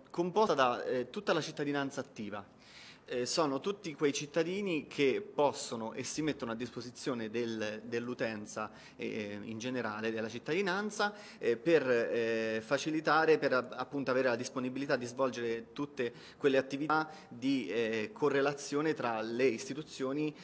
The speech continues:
e appunto il cittadino, perché spesso poi è lo stesso che si trova in difficoltà, eh, nel trovare interazione con, eh, con, con le istituzioni.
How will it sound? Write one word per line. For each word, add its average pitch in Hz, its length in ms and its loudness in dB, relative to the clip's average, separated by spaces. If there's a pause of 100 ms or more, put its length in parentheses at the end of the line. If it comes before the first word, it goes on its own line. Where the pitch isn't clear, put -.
(120)
e 117 260 0
appunto 127 380 -4
il 113 60 -4
cittadino, 123 580 -4
perché 110 200 -8
spesso 135 460 -2 (240)
poi 123 300 6
è 113 140 4
lo 120 80 0
stesso 135 300 -4
che 110 80 -6
si 117 120 -6
trova 117 140 -4
in 113 60 -6
difficoltà, 110 760 -4
eh, 117 240 -8
nel 113 500 -8
trovare 117 560 0
interazione 113 800 -6
con, 107 260 -10
eh, 104 280 -12 (880)
con, 120 340 -2
con 127 120 -2
le 117 60 2
istituzioni. 104 720 -8